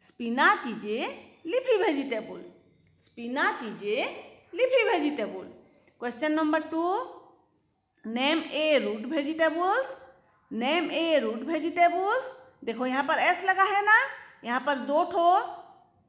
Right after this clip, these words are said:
vegetables है, इसीलिए यहाँ पर एस लगा है। "Name A root vegetables", कौन सा vegetable में root होता है? Root मतलब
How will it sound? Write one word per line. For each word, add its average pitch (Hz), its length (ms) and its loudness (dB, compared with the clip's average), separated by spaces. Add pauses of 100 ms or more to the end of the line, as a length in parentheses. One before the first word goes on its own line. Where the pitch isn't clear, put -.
(340)
vegetables 302 640 -2
है, 359 180 0
इसीलिए 277 280 -4
यहाँ 240 260 -4
पर 359 280 6 (380)
एस 285 280 2
लगा 208 220 -4
है। 190 320 -10 (280)
"Name 269 380 -2
A 285 240 2
root 220 320 -2
vegetables", 339 840 2 (880)
कौन 381 280 2
सा 427 280 2
vegetable 269 680 -2
में 285 560 -2 (160)
root 370 340 2
होता 220 280 -4
है? 196 360 -10 (200)
Root 285 260 -6
मतलब 339 360 4